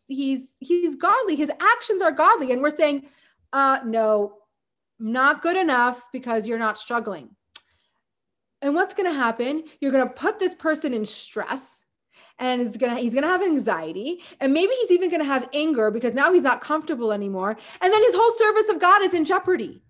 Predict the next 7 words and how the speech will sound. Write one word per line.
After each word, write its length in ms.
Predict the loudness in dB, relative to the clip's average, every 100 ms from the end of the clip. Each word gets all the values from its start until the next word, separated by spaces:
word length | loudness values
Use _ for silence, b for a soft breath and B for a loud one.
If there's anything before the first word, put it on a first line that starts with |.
| _ _ _ _ _ _
How 220 | -2 4 4
does 80 | 4
that 180 | 4 2
make 160 | -2 -2
sense? 640 | -2 -2 -2 -12 -20 _ _ _ _ _
Right? 200 | 0 2 4
Like, 240 | 2